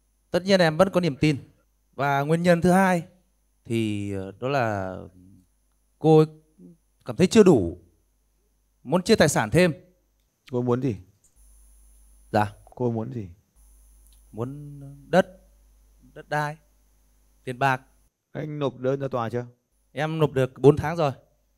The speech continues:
Speaker 1: gần bốn tháng rồi. <clears throat> Chắc được khoảng hai tuần nữa là sẽ giải quyết xong.
Speaker 2: Bao lâu ấy?
Speaker 1: Ờ,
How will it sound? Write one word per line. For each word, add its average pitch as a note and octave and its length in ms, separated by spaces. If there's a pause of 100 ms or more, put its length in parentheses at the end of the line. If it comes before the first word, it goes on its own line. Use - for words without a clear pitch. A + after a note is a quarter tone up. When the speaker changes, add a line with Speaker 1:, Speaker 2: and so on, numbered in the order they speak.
(120)
Speaker 1:
gần B2+ 120
bốn C#3 140
tháng C#3+ 200
rồi. D3+ 100 (220)
<clears throat> G#2 220
Chắc F3 140
được C#3 340
khoảng G#2+ 440
hai C#3 180
tuần A#2+ 220
nữa C3 100
là C3+ 120
sẽ C3 180
giải C3+ 80
quyết C3+ 140
xong. B2+ 200 (1400)
Speaker 2:
Bao C3 100
lâu C3+ 180
ấy? C#3+ 100 (1000)
Speaker 1:
Ờ, B2 520